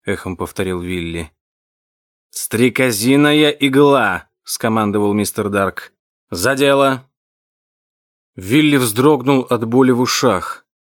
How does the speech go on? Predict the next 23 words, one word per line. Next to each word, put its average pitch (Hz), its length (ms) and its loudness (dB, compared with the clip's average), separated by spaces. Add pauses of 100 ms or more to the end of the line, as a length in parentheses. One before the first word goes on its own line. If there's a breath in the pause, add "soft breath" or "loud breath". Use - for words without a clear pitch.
Плотная 139 520 2
тьма 135 400 2
залила 104 420 0
глаза. 107 680 -2 (280)
Жидкая 104 540 -2
резина 101 480 0
залепила 92 580 -6
рот. 101 400 -2 (680)
Он 92 200 -6
чувствовал 107 580 -2
покалывание, 87 1040 -4 (180)
зудение, 104 840 0 (240 loud breath)
что-то - 360 -8
сновало 120 440 0
по 113 180 -4
лицу, 117 500 -2 (500 soft breath)
и 92 100 -4
он 101 240 0
быстро 127 460 0
немел, 113 640 4
глох 104 560 -4
и 110 100 -6
слеп. 104 560 -4